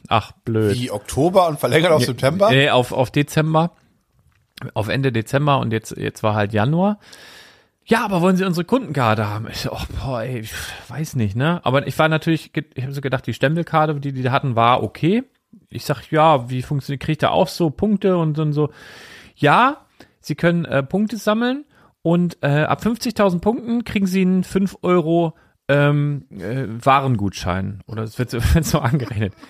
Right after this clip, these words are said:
Speaker 1: Und hab ich so gedacht, boah, krass, fünfzigtausend Punkte. Aber naja, ist ja egal, wenn ich jetzt pro,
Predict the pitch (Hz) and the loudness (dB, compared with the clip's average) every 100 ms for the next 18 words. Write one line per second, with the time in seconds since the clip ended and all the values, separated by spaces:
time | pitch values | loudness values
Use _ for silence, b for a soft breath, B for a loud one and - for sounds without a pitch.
0 | B B B B 123 127 147 151 123 120 | B B B B -2 -2 -2 -2 -2 -2
1 | 113 104 - 131 - 147 147 139 - 123 | -4 -8 -4 -4 -4 -8 -8 -8 -4 -4
2 | 107 135 143 165 b - 123 131 139 165 | -4 -6 -4 -8 b -4 0 2 2 4
3 | 139 113 131 139 160 123 113 113 135 - | 2 2 0 4 4 4 0 -2 -4 -6
4 | - - 127 120 | -12 -6 -2 -2